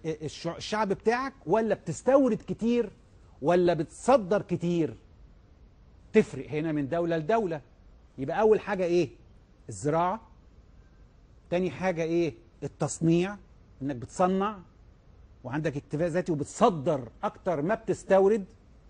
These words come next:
تالت حاجة، حضرتك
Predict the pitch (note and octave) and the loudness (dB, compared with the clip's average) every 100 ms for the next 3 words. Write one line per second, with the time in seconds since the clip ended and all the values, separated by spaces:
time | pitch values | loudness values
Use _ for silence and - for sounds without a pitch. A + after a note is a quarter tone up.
0 | - - - - - - - - - - | -20 -20 -20 -20 -20 -20 -20 -20 -20 -20
1 | - - - - - - - - - - | -20 -20 -20 -20 -20 -20 -20 -20 -8 4
2 | D4 D4+ - C#4 C#4 A#3 A3 G#3 C#4+ C4+ | 4 4 -2 -2 -2 -2 -2 0 2 0